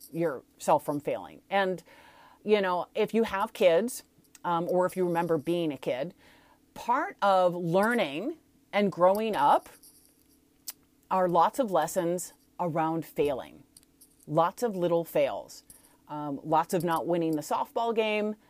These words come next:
lots of not getting a Valentine, lots of not being asked to the prom,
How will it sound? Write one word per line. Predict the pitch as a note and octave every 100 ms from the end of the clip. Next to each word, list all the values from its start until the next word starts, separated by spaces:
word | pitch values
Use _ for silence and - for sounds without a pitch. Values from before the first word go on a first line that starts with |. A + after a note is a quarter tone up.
| _
lots | - E3+ E3 D#3+ D#3+ -
of | D3+
not | D#3+ D#3
getting | E3+ D#3 D3+
a |
Valentine, | C3+ E3+ G#3 G#3+ G#3+ G3 G3 F#3+ F#3+ _ _ -
lots | D3+ D3+ D3 D#3 -
of | F#3 D#3+
not | E3 D#3+ D#3 D3 C#3+ C#3
being | E3+ E3
asked | D#3 D3+ -
to |
the | -
prom, | - A#3+ A3+ G#3+ G#3+